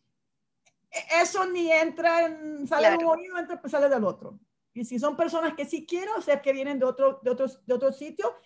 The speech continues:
Speaker 1: y les hablo y les explico que sí, voy a estar bien y entiendo su preocupación y
Speaker 2: Ya.
Speaker 1: que, y ahí voy a estar, ¿no?
Speaker 2: Claro, lo que es, oigo es como,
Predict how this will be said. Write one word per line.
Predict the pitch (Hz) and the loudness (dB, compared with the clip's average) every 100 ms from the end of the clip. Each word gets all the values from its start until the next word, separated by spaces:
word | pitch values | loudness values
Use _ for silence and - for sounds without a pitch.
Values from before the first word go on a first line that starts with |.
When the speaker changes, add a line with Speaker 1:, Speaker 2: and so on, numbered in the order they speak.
| _ | _
Speaker 1:
y | - | -2
les | 262 | 0
hablo | 240 247 240 254 277 | 2 2 4 4 4
y | 240 | 2
les | 214 | -4
explico | 202 208 233 | -6 -6 -6
que | 226 185 | -6 -10
sí, | - 269 | -8 -8
voy | 240 | -6
a | 233 | -8
estar | - 208 | -6 -6
bien | 233 294 285 | 2 4 4
y | |
entiendo | 226 214 247 247 254 262 - _ | 0 -4 -6 -4 -2 -2 -6 _
su | _ 233 | _ -8
preocupación | 233 220 185 196 - 285 330 - | -8 -8 -6 -6 -2 -2 -4 -8
y | 233 | -10
Speaker 2:
Ya. | - | -10
Speaker 1:
que, | 202 185 - _ | -12 -14 -20 _
y | 214 | -4
ahí | 202 226 | -2 2
voy | 269 | 0
a | |
estar, | 254 - 131 - _ | 0 -6 -10 -14 _
¿no? | 190 208 320 _ _ _ _ | -12 -10 -10 _ _ _ _
Speaker 2:
Claro, | - 226 202 220 | -2 0 2 2
lo | 254 | 2
que | 247 | 2
es, | 240 | 0
oigo | 269 254 254 | 4 4 4
es | 302 - | 0 2
como, | 320 302 285 | 0 0 -2